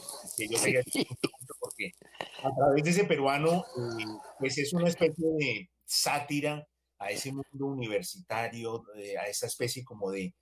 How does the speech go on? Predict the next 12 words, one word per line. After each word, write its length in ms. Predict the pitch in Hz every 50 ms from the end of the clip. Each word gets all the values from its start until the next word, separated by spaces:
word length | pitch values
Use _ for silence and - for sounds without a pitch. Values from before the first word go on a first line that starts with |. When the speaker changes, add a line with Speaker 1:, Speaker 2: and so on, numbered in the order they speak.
| _ _ _ _ _ -
Speaker 1:
mundo 460 | 127 120 123 127 127 123 135 165 - -
hiperjerárquico 1040 | 180 151 127 - 120 110 104 - 110 101 92 117 123 120 120 - - 127 123 - 131
de 60 | 113
las 160 | 101 98 - 101
universidades 720 | 98 98 95 95 92 - - - 98 98 98 104 110 117
norteamericanas, 720 | 127 120 - - 104 98 98 95 95 - 113 117 147 156 -
pero 140 | - - 120
que 80 | - 117
también 340 | - 113 123 151 202 226
se 120 | 185 190 175
refleja 340 | 143 120 - 139 135 147 151
mucho 380 | 156 151 139 127 - 139 -